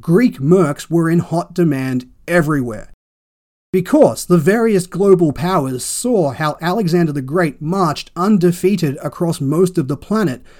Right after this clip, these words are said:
and they decided that the best way to deal with Greek armies was to hire other Greek armies to do it. The Persian Empire, before Alexander crushed them, the Persians decided that rather than trying to fight Greek hoplites,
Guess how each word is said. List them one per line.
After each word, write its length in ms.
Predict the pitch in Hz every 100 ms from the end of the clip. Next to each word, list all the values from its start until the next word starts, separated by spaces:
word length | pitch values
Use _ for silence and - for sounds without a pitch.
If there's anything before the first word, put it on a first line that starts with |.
| - -
and 180 | 160 190
they 140 | 277
decided 480 | 269 - 240 208 135
that 120 | 175
the 60 | 151
best 300 | 190 214 -
way 180 | 185
to 140 | 185 143
deal 400 | 110 143 190 220
with 180 | 147 113
Greek 320 | 143 165 175
armies 440 | 147 147 170 220 180 - _
was 140 | 165
to 100 | -
hire 480 | 160 - 165 165 - -
other 260 | 208 214
Greek 320 | 180 165 170 170
armies 340 | 131 131 143
to 120 | -
do 240 | 170 277 143
it. 140 | 101 _ _ _ _ _ _ _ _ _ _
The 80 | 175
Persian 420 | 180 269 233 214
Empire, 460 | 160 127 139 120
before 400 | 107 127 175 156 -
Alexander 420 | 151 151 156 139
crushed 400 | 123 175 202 -
them, 180 | 131 113 - - -
the 100 | -
Persians 520 | 170 - 202 214 190 165
decided 520 | 156 - 170 180 127
that 120 | 139
rather 380 | 151 160 190 190
than 160 | 151
trying 360 | 135 165 165 170
to 120 | 147
fight 420 | - 160 170 -
Greek 280 | 135 147 175
hoplites, 640 | 175 156 - 143 113 120